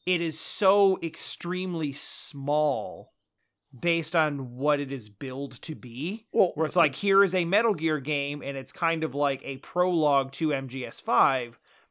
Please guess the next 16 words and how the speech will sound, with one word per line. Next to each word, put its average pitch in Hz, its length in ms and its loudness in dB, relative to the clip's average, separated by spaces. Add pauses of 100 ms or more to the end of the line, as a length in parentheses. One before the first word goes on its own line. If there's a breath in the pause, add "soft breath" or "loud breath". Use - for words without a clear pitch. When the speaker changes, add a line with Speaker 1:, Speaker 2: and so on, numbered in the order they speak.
(100)
Speaker 1:
but 170 180 2
we're 165 140 -4
still 247 340 0
charging 196 480 2
thirty 180 300 -2
dollars 180 460 4
for 147 300 0
it, 143 140 -6
which 156 320 -4
implies 175 680 0
that 151 140 2
it 151 100 -2
is 143 160 -4
at 143 140 -4
least 165 360 -4
a 139 220 -8